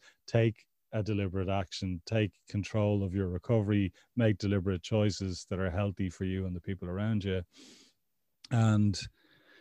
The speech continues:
you know, again, worked with a lot of people in that situation where they're working up to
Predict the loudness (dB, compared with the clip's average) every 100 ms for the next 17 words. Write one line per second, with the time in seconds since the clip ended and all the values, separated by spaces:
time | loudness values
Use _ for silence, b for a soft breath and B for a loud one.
0 | b b _ 4 6 6 4 0 4 6
1 | 8 6 6 6 8 8 8 6 4 4
2 | 4 4 4 2 4 4 4 2 0 2
3 | 0 0 0 2 4 4 4 2 2 0
4 | -2 0 2 0